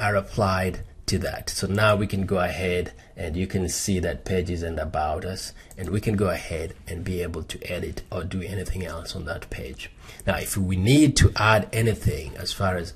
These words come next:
after moving the page, we can go ahead again,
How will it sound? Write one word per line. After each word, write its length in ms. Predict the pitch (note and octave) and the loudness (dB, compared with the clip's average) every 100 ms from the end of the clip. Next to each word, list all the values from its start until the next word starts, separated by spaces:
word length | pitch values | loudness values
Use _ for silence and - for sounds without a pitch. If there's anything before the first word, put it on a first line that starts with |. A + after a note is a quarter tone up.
| - | 2
after 380 | B2 B2+ - E2+ | 4 4 2 -2
moving 320 | C#2 C2 C2 | -2 -4 -6
the 80 | - | -8
page, 380 | - D#2+ D#2 - - - | -8 -8 -8 -10 -14 -2
we 80 | C3 | 4
can 140 | B2+ B2 | 6 8
go 180 | A#2 | 8
ahead 240 | G#2 F2 F#2 | 6 4 0
again, 380 | F2 D2+ D2+ | 0 -4 -4